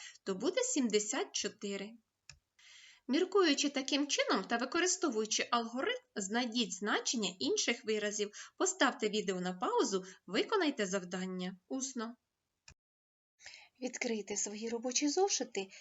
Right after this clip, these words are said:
запишіть сьогоднішню дату. Класна робота! Підручник, сторінка шістдесят друга,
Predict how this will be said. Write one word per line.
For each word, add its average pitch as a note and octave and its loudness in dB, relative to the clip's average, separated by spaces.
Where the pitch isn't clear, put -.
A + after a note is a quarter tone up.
запишіть A#3 0
сьогоднішню A3 0
дату. F3+ -2
Класна G3+ -2
робота! D4 0
Підручник, C#4+ 4
сторінка G4+ 2
шістдесят A#3+ 0
друга, G#3+ -4